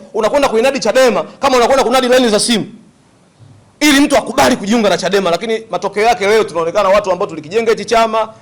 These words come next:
hatuna faida. Sasa umekuja uchaguzi tarehe ishirini na moja. Kwa mujibu wa katiba ya chama chetu, sio dhambi mimi Chiduo kumuunga mkono mtu yeyote, hata Lissu alikuwa na wafuasi wake. Tarehe ishirini na moja mimi nilikuwa timu Mbowe.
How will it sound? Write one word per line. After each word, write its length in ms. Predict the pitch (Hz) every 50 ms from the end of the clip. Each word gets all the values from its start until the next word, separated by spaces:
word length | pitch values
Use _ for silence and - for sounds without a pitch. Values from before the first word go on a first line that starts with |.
| - -
hatuna 260 | 185 175 190 190 175
faida. 320 | 139 143 135 135 131 107 - - - _ _ _ _ _ _
Sasa 180 | - 277 254 285
umekuja 280 | 277 294 285 330 339 320
uchaguzi 420 | - 294 277 269 339 320 240 -
tarehe 180 | 202 247 247 247
ishirini 220 | - 262 269 269
na 60 | 294
moja. 220 | 277 226 202 202 208 - - _ _ _ _ _ _ _ _ _
Kwa 100 | - 269
mujibu 260 | 285 330 339 381 311
wa 80 | 262 214
katiba 280 | 214 214 285 302 - 240
ya 60 | 214
chama 180 | - 160 170
chetu, 360 | 160 175 196 311 302 277 - - - - - _
sio 240 | - - - 508 494
dhambi 300 | 247 320 330 330 302 302
mimi 120 | 302 330 -
Chiduo 240 | - 277 269 311
kumuunga 380 | 311 - 233 294 311 311 302 277
mkono 220 | 269 294 311 294
mtu 180 | 285 285 285 277
yeyote, 380 | 277 294 302 294 294 247 233 240
hata 240 | - 247 247 262 254
Lissu 180 | 302 320 302 269
alikuwa 200 | 233 233 262 247
na 60 | 226
wafuasi 340 | 214 175 170 180 170 - 170
wake. 260 | 170 147 120 - - - _ _ _ _ _ _ _ _ _ _ _ _ _ _ _ _ _ _ _ _
Tarehe 240 | - - - 247 302
ishirini 240 | 226 233 220 202 202
na 60 | 247 285
moja 260 | 294 277 262 269 - -
mimi 260 | 202 302 311 254 240
nilikuwa 320 | 202 190 190 190 240 214
timu 160 | 165 214 196 196
Mbowe. 300 | 202 226 208 175 143